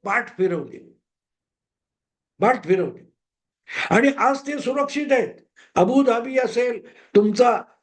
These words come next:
अ, सौदी अरेबिया असेल, काय तो इज-, दुबई असेल,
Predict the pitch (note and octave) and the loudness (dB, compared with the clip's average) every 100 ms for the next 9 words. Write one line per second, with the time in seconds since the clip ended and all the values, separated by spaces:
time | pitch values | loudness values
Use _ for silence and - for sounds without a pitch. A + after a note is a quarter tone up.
0 | - D#3 E3+ E3 D#3 D#3 D3 - G3+ A#3+ | 2 4 6 4 0 -2 -6 -2 -2 -2
1 | B3+ B3+ A3+ A#3 A#3 A#3+ B3 A#3 F3 A#3 | -2 -2 2 0 -2 -10 -8 -8 -4 -4
2 | A3+ - _ _ _ _ _ _ _ _ | -4 -12 _ _ _ _ _ _ _ _
3 | _ - F#3+ G#3 G#3 G#3+ G3+ F3+ D#3+ D3 | _ -4 0 0 2 4 4 2 -2 -6
4 | C#3 - G3+ E3 E3+ E3 F#3+ A3+ B3+ B3+ | -8 0 0 2 -2 2 4 4 4 0
5 | A3 A3 A3+ A3 | -2 -2 -4 -4